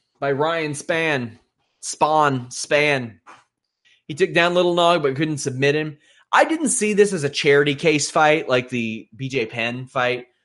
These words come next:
Uh, Nog had won two of three. He'll keep getting fights if he wants.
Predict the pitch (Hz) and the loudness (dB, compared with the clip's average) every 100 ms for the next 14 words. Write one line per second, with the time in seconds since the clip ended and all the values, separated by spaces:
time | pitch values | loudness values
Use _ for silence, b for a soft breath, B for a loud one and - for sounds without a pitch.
0 | _ 131 139 175 226 220 170 151 147 147 | _ -4 0 4 4 4 4 2 0 2
1 | 139 127 - 120 117 117 170 196 202 120 | 2 0 -2 -2 0 0 0 0 -4 0
2 | 139 127 120 117 110 101 107 107 101 101 | 0 0 0 2 2 -2 -4 0 -2 -2
3 | - | -8